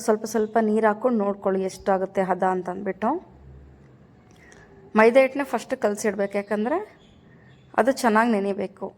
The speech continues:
ನೋಡಿ, ಆಯಿಲ್ ಹಾಕ್ತಾ ಇದ್ದೀನಿ ಕಲ್ಸಿದ್ದೆಲ್ಲ ಆದ್ಮೇಲೆ. ಆಯಿಲ್ ಎಷ್ಟು ಹಾಕ್ತೀವೋ ಅಷ್ಟು ಸಾಫ್ಟ್ ಆಗುತ್ತೆ. So ಮೈದಾ ಹಿಟ್ಟು minimum thirty to forty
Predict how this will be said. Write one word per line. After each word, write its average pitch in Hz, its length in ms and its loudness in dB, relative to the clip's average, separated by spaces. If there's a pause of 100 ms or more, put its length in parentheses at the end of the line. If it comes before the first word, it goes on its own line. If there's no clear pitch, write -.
(420)
ನೋಡಿ, 202 180 -2 (220)
ಆಯಿಲ್ 220 220 4
ಹಾಕ್ತಾ 202 260 -2
ಇದ್ದೀನಿ 190 300 -4
ಕಲ್ಸಿದ್ದೆಲ್ಲ 196 520 -2 (120)
ಆದ್ಮೇಲೆ. 196 320 -6 (560)
ಆಯಿಲ್ 226 240 2
ಎಷ್ಟು - 260 -6
ಹಾಕ್ತೀವೋ 233 400 0
ಅಷ್ಟು 233 240 -8
ಸಾಫ್ಟ್ - 400 -4
ಆಗುತ್ತೆ. 190 320 -4 (1500)
So 240 140 2 (100)
ಮೈದಾ 220 260 4
ಹಿಟ್ಟು 247 200 -2
minimum 240 260 0 (100)
thirty 226 300 -4
to 240 100 0
forty 214 280 -2